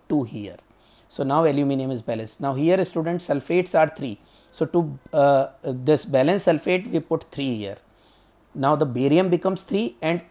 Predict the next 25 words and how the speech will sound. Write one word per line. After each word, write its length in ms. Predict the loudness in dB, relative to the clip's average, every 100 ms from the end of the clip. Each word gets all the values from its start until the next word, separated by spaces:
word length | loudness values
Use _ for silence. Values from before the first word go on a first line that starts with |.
| _ _ 2
uh, 180 | 2 4
this 280 | 2 0
chlorine 520 | 0 0 4 6 6 4
becomes 360 | 2 0 -4
six. 480 | 0 0 0 -4 -6 _ _ _ -6
So 140 | -6
three 300 | -6 -2 2
barium 440 | 4 4 2 -2 -2
and 160 | -4 -2
six 260 | -2 -4
chlorine. 380 | -4 -2 -2 -4 -10 -20
So 140 | -6 -2
if 180 | -2 -2
we 80 | 0
put 260 | 0 -4
three 280 | -2 0 4
here, 260 | 6 6 2 -10
the 140 | -2 0
barium 420 | 2 2 4 2
becomes 300 | 2 0 -2
three 260 | -2 -2 0
and 200 | -2 0
chlorine 320 | 0 0 0
becomes 320 | -2 -4 -6
six. 320 | -6 -8 -8